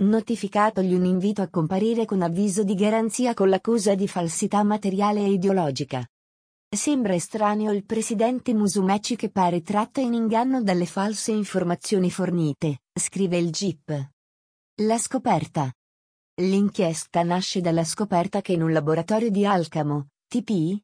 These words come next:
da qui la competenza della Procura di Trapani, erano stati forniti dati falsati su decine di tamponi. I P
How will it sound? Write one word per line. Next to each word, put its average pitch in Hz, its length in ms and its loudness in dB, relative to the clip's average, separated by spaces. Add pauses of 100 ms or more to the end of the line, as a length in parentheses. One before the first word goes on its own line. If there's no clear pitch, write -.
(160)
da 185 240 0
qui 233 240 -2
la 233 140 0
competenza 196 720 -2
della 190 240 2
Procura 185 400 -2
di 170 140 -4
Trapani, 151 640 0 (180)
erano 233 320 2
stati 202 360 -2
forniti 190 560 0
dati 185 280 0
falsati 190 600 -2
su 208 160 -2
decine 208 380 0
di 220 100 0
tamponi. 165 680 -2 (440)
I 208 80 4
P 233 140 0